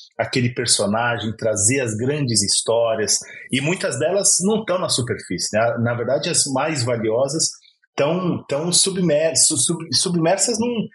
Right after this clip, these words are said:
num, em todas as memórias, em tudo, tudo aquilo que o, que o empresário conquistou e, e concretizou ao longo dos anos.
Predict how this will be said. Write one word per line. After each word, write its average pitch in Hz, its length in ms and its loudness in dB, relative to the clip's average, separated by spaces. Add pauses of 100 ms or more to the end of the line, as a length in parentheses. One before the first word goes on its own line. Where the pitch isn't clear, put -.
(300)
num, 190 240 2
em 180 100 -2
todas 247 220 2
as 196 160 0
memórias, 165 600 0
em 135 140 -2
tudo, 196 460 -2
tudo 208 180 0
aquilo 180 380 -2
que 190 160 -2
o, 185 200 -2
que 143 140 -2
o 165 60 2
empresário 143 680 2 (400)
conquistou 139 760 0
e, 156 300 0
e 131 80 -2
concretizou 143 640 0
ao 143 60 0
longo 147 200 -2
dos 170 200 2
anos. 110 240 0